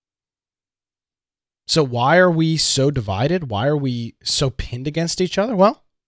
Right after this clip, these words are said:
'cause we're told to be. You're told to, you're told the people that you don't agree with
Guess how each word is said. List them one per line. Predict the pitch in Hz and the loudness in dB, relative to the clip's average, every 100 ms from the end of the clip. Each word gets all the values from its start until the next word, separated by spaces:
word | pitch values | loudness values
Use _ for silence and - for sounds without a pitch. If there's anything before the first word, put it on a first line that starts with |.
| _ _ _ | _ _ _
'cause | 175 | 0
we're | 214 | 2
told | 226 247 | 4 2
to | 254 | 2
be. | 135 - _ _ _ _ _ _ _ _ _ _ _ _ _ _ _ _ _ _ _ _ _ | -4 -6 _ _ _ _ _ _ _ _ _ _ _ _ _ _ _ _ _ _ _ _ _
You're | - 165 | -4 0
told | 180 196 | 4 2
to, | - 190 175 165 147 _ _ _ _ _ _ _ _ _ _ _ _ _ _ - | 2 2 4 2 -4 _ _ _ _ _ _ _ _ _ _ _ _ _ _ -4
you're | 151 | 2
told | 190 185 | 4 4
the | |
people | - 190 175 | 0 -2 0
that | 165 147 | -2 0
you | 156 | -2
don't | 147 160 | 2 2
agree | 170 131 147 233 | 2 2 2 2
with | 175 139 | 0 0